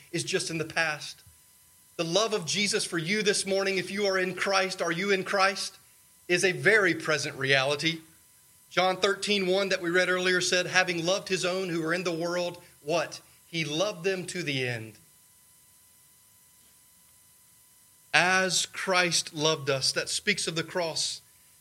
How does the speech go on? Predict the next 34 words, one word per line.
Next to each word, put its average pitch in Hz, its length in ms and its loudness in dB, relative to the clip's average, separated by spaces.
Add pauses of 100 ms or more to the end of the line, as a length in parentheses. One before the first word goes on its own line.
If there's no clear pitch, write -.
Let 214 120 -4
me 226 60 -2
tell 214 160 0
you, 190 100 -4
the 170 100 -2
gospel 175 460 -4
this 135 240 -6
morning 139 260 -6
is 131 100 -6
Christ's 180 520 -6
perfect 180 420 -10
life. 165 300 -2
It's - 100 -10
been 170 220 -2
pointed 208 320 0
out, 165 280 0 (240)
it's 170 140 -4
been 185 160 0
pointed 208 300 0
out 170 140 -2
that 165 160 -6
Jesus 202 460 -8
Christ 165 540 -6
never 190 540 -6 (440)
saw 196 360 -4
the 180 100 -2
need 180 300 -4
to 180 80 -4
lie. 165 420 -2
You 151 100 -6
look 190 200 -2
at - 80 -4
the 196 80 0
gospels, 185 680 -2